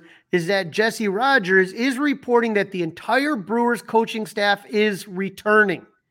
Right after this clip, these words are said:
So it is more likely, we, we, we had questions about, you know, guys that we really got to know, hitting coach Dustin Kelly, pitching coach Tommy Hotovy, John Maley's up.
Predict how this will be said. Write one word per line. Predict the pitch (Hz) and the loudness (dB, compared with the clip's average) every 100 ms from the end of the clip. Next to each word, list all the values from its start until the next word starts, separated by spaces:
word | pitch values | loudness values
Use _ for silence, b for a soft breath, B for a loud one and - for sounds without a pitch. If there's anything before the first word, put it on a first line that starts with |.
| _ _ _ _ _ _ _ | _ _ _ _ _ _ _
So | - 226 226 202 196 | -6 0 2 2 0
it | 214 | 0
is | 208 147 | 0 0
more | 180 233 262 | 2 4 4
likely, | 240 233 226 202 | 4 2 2 0
we, | 190 180 | 0 -2
we, | 175 180 | -6 -6
we | 165 165 | -6 -6
had | 214 214 - | -2 -2 -2
questions | - 226 226 190 170 | 2 2 0 -6 -6
about, | 165 165 165 - - | 0 2 2 -2 -4
you | 196 | -2
know, | 175 | -2
guys | 165 190 190 | 0 2 2
that | 190 | 2
we | 180 | 0
really | 180 180 175 170 | 2 2 2 -2
got | 202 202 170 165 | -6 0 0 0
to | |
know, | 160 180 180 175 b b - | -4 0 2 0 b b -2
hitting | 190 196 | 0 2
coach | 190 180 - | 0 -4 -4
Dustin | 180 - 147 | -8 -8 -12
Kelly, | 139 208 202 190 185 | -4 2 2 2 0
pitching | 190 156 170 | -4 -8 -8
coach | 175 170 - | -6 -8 -8
Tommy | 165 143 135 | -12 -10 -6
Hotovy, | 180 202 190 180 170 | 0 2 2 -2 -4
John | 156 143 | -4 -2
Maley's | 160 202 196 160 | 0 2 0 0
up. | 185 | -2